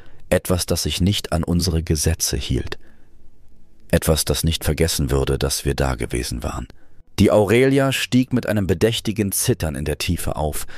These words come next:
Jeder Meter war ein Sieg über den Druck, der uns umgab. Aber die Dunkelheit hinter uns blieb wachsam. Ich wusste es.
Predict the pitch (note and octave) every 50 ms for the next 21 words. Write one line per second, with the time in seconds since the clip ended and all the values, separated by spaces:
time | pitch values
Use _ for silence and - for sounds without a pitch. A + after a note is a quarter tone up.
0 | - - - - - - - - - G#2+ A#2+ B2+ A2+ A2 G#2+ A2 - G#2+ F2+ D#2
1 | F2+ D#2 F2 F#2 F2+ E2 D#2 F#2+ A2+ A#2+ A2 - - F2+ E2+ E2+ E2+ E2 F2 E2+
2 | D#2+ C#2+ F2+ D2+ D#2+ F2 - - - - E2+ D2+ D2 E2 D#2 - - D2 D#2 C#2+
3 | D2 B1+ - - - - - - - - - - - - - - - - - -
4 | - - E2 D#3 F3 E3 F2 E2 D#2 G3+ G#3 B2+ - - C3+ G#2+ F#2+ G2+ G2+ G2
5 | - - - G2+ G2+ - G#2 - - F#2 F#2 E2+ - - - - F2+ - - D2
6 | C#2 - - - - A1 G#1+ - - - - - - - - - - - - -
7 | - - - - - - - - - - - - - F2 F#2 - - - - G1+
8 | A#1 - -